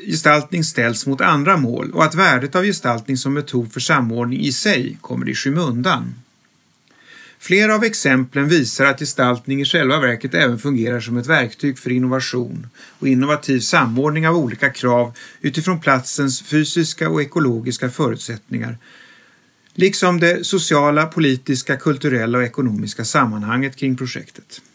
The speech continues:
När arkitektkontoret Okidoki vann plantävlingen om Vallastaden i Linköping för fem år sedan byggde det på en idé om många små tomter som medeltida tegar.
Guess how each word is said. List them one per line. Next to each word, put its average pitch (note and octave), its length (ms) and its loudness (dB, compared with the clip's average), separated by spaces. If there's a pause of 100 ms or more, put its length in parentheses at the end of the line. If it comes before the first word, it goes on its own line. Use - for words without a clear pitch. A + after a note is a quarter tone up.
(1120)
När E3 160 4
arkitektkontoret E3 960 2
Okidoki F3 600 2
vann C3 300 2
plantävlingen C3 800 0
om C#3+ 80 0
Vallastaden C3 680 0
i C3+ 60 0
Linköping D#3+ 760 0
för E3 100 -4
fem A#2+ 340 0
år - 140 -2
sedan A#2 360 -6
byggde D#3 320 2
det A#2 180 -2
på B2 180 -2
en C3 100 0
idé A#2 320 0
om A#2+ 120 -2
många C3 300 -2
små C3+ 300 -2
tomter C#3 560 -6
som A#2+ 240 -4
medeltida A#2 600 -4
tegar. D3 520 0